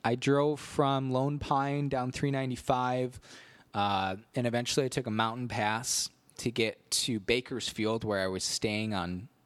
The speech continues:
this was Wednesday night. I had to drive through a dust storm. I had never driven through a dust storm before, south of Lone Pine, before,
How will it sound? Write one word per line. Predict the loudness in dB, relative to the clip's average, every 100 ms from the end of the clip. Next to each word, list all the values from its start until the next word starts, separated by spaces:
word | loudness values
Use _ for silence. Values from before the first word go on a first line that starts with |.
| _ _ -10
this | -6
was | -6 -2
Wednesday | -2 0 0
night. | 0 0 -2 -8 -18 -14 0
I | 2
had | 2
to | 2
drive | 4 4 2
through | 0
a | 0
dust | 0 2 4 4 2 0
storm. | 0 4 4 2 0
I | 0
had | 0
never | 2 2 2
driven | 2 0 0
through | 2 2
a |
dust | 4 2 2 -2 -4 -2
storm | 4 4 4
before, | 0 0 2 2
south | 2 2 2 2
of | 2
Lone | 2 0
Pine, | 0 2 2 0
before, | -2 2 4 4 2 0